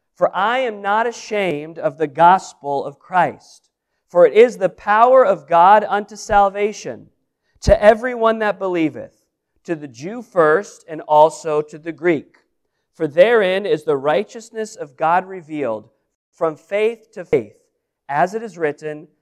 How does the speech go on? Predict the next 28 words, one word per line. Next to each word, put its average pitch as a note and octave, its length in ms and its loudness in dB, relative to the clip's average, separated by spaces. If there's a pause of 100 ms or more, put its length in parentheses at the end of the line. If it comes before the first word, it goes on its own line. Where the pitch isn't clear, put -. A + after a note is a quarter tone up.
(140)
the C#3 80 -20
just C#3+ 720 -2
shall C3 340 -8
live C#3 460 -4 (460)
by C3 220 -2
faith." C3+ 540 -12
And D#3+ 120 -18
you F3 100 -8
notice A#3 520 0 (100)
that E3 240 -2
opening A3 440 -2
line, F3+ 440 -2
"I'm D#3 200 -8
not F#3+ 200 0
ashamed F#3 640 -10 (460)
of D#3 80 -20
the G3+ 100 -6
gospel." G#3 800 -4 (340)
I'm E3 100 -20
not A3 160 -2
ashamed A#3+ 300 -4
of A3+ 80 -10
the G#3+ 300 -2
gospel. A3 460 -2
And D#3 80 -10
that G3 180 -6
word A3 260 0
gospel, A3+ 720 0